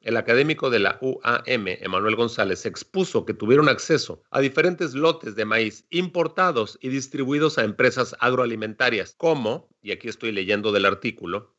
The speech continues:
"Maseca, Cargill, Syngenta, Sabritas, Barcel, Kellogg's y Bimbo, que alimentan a los mexicanos".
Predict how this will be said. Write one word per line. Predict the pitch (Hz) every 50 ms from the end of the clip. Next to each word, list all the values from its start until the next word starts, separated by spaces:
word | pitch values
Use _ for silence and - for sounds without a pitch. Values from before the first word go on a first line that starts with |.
| _ _ _
"Maseca, | 95 95 90 - - - 110 - - 110 104 104 - _
Cargill, | - 107 101 98 98 98 104 104 107 107 _ _ _ _
Syngenta, | _ - - 113 101 92 - - 117 107 107 101 - 104 101 - -
Sabritas, | - - - 135 123 117 117 117 107 - - 92 92 87 92 98
Barcel, | 110 113 117 113 - - 107 92 98 107 _ _ _ _ _ _ _
Kellogg's | - 139 135 135 127 117 113 104 - - -
y | - 143 127
Bimbo, | 127 147 151 147 131 110 101 - _ _ _ _
que | - 113
alimentan | 107 104 98 98 95 92 90 - 92 90
a | 87
los | 87 85
mexicanos". | 95 92 87 - 98 - - 110 104 95 95 - -